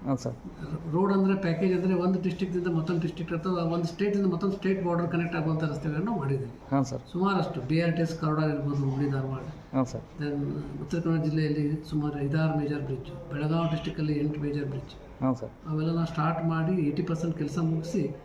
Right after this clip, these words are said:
Speaker 2: ನಂತರ ಲಾಸ್ಟ್ಗೆ ಇಲ್ಲಿ ಬಂದಿದ್ದೆ.
Speaker 1: ಹಾಂ ಸರ್. ಕಾಮಗಾರಿ ಸಾಕಷ್ಟು ಸ್ಟಾರ್ಟ್ ಆ-, ಸ್ಟಾರ್ಟ್ ಇದೆ. ಇನ್ನ ಆರು ಏಳನೇ ತಾರೀಕು, ಆರು, ಆರನೇ ತಿಂಗಳು ಒಂದ್ ರೀತಿ ಏಳನೇ ಇದ-, ಇದಾದ್ರೂ ಸಹ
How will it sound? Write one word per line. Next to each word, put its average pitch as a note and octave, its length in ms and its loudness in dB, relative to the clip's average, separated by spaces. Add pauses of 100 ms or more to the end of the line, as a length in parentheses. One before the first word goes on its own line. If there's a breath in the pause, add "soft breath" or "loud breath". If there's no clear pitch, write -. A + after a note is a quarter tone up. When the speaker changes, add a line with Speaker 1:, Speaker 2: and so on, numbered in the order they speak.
(160)
Speaker 2:
ನಂತರ G3+ 240 0
ಲಾಸ್ಟ್ಗೆ G3 640 0
ಇಲ್ಲಿ D#3+ 260 0
ಬಂದಿದ್ದೆ. - 480 -8
Speaker 1:
ಹಾಂ A#2+ 100 2
ಸರ್. F3 500 2
ಕಾಮಗಾರಿ G#3 580 4
ಸಾಕಷ್ಟು F#3 380 -2
ಸ್ಟಾರ್ಟ್ F3+ 320 2
ಆ-, F#3+ 220 2
ಸ್ಟಾರ್ಟ್ F#3+ 320 2
ಇದೆ. G3 120 0
ಇನ್ನ F3+ 180 0 (400 soft breath)
ಆರು F#3 200 4
ಏಳನೇ G#3+ 280 2
ತಾರೀಕು, G#3 500 4 (200)
ಆರು, F3+ 300 2
ಆರನೇ F3+ 580 0
ತಿಂಗಳು G3 380 2
ಒಂದ್ F#3+ 180 4
ರೀತಿ F#3 160 0
ಏಳನೇ F#3 400 4
ಇದ-, E3 260 4
ಇದಾದ್ರೂ F3+ 340 2
ಸಹ D#3+ 480 2